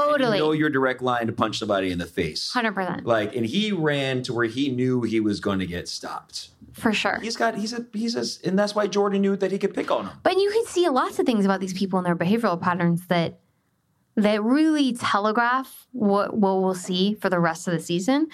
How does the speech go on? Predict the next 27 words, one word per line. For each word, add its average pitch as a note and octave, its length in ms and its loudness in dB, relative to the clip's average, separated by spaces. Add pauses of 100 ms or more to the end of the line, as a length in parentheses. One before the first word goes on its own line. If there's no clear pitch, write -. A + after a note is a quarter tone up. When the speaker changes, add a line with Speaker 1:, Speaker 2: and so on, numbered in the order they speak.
Speaker 1:
Right. F#3 100 0
Speaker 2:
And G3 140 4
that's, F#3+ 320 -2
that's F3+ 280 0
what's F3+ 240 -2
so, E3+ 520 0 (1200)
uh, E3+ 400 2 (380)
interesting G#3+ 760 0
for F3+ 160 -2
anyone F#3 480 2
that, D#3+ 200 0 (220)
I G3+ 60 2
don't G3+ 100 -2
care F#3+ 100 0
if F3 60 -2
you're D#3+ 80 0
a D#3+ 40 0
screenwriter G#3+ 760 0 (280)
or E3 500 -2
any B3 200 2
type F3+ 280 -2
of E3+ 180 -4
person F3+ 320 0
that D3 100 0
studies F3 360 0
human E3+ 260 2
behavior, E3 420 0